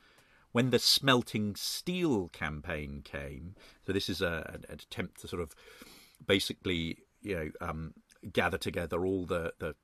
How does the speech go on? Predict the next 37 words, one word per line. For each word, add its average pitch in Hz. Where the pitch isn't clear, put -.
the 82
scrap -
iron. 82
Um, 80
he 104
says, 95
he 101
says, 101
"The 98
situation 104
became 95
terrible. 98
In 101
the 117
beginning, 113
we 95
smelted 104
scrap -
iron 107
and 95
then 101
made 95
iron. 73
Competitions 110
were 80
held. 73
The -
place 110
that 101
attained 101
the 85
highest 107
output -
won 95
the 92
most 90
honour. 92